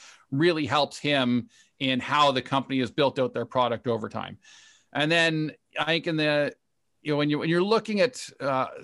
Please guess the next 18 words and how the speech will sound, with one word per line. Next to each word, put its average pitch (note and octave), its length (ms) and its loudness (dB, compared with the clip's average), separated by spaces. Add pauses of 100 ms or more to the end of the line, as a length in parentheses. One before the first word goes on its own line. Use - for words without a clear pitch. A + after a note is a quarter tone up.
you D3 80 -2
know, - 60 0
s-, - 340 -12 (720)
in D#3 140 -2
the D3+ 160 0
early G#3+ 320 6
innings D3 440 0
of C3 180 -2
these B2+ 220 0
tech A#2+ 300 -6
indus-, C#3 360 -4
uh, - 60 -8
uh, B2+ 440 0
in B2+ 120 0
these, A#2+ 220 -2
in C#3+ 120 0
these B2 200 2
markets, B2+ 640 0